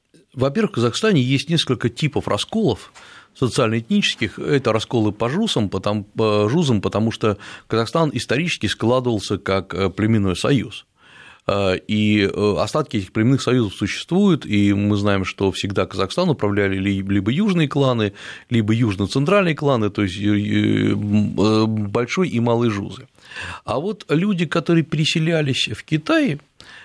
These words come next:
эм, по сути дела, это было, м, переселение за счет расширения Китая. Э, они оказались на китайской территории, они ассимилировались, кит-, это было еще, э, в эпоху Мин, то есть это с-, э, как минимум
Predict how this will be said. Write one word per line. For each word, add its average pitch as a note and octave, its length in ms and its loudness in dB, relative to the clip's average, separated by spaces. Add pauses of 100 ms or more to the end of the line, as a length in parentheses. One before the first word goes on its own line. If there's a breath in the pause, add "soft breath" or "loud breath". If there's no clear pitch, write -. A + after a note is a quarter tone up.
(160 loud breath)
эм, G#2 800 0
по D#3 80 0
сути G3 280 -2
дела, E3 360 2
это D3 240 0
было, D3 380 4
м, A#2+ 360 0
переселение F#3 640 0
за B2+ 140 2
счет F#3 200 0
расширения B2+ 540 0
Китая. - 480 -6 (720 loud breath)
Э, A2 340 2
они A#3 380 2
оказались E3 580 0
на D3+ 140 4
китайской A2 440 -4
территории, F3+ 560 2
они A#2+ 380 4
ассимилировались, F3 800 0
кит-, D3+ 260 -4
это C#3 240 0
было G#2+ 240 2
еще, G#2 300 0 (340 loud breath)
э, - 80 0
в G#2+ 160 2
эпоху A#2+ 320 -2
Мин, G3+ 280 4
то A#2 120 -2
есть - 180 -4
это G#2 380 0
с-, - 140 -8
э, A2+ 320 0
как - 180 -6
минимум G#2 460 0